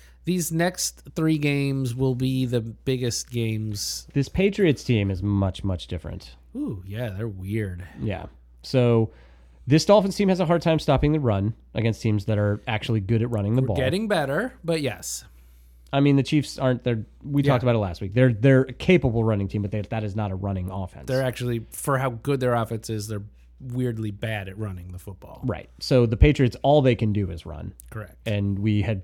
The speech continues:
Speaker 2: we have played them once this year, so we've seen the tape now.
Speaker 1: That, but that, that game, I mean,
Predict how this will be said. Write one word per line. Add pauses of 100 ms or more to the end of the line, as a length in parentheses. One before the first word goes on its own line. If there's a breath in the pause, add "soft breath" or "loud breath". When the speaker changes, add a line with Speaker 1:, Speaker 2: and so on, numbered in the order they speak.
(120)
Speaker 2:
we
have
played
them
once
this
year,
so
we've
seen
the
tape
now. (760)
Speaker 1:
That, (100)
but
that, (300)
that
game,
I
mean,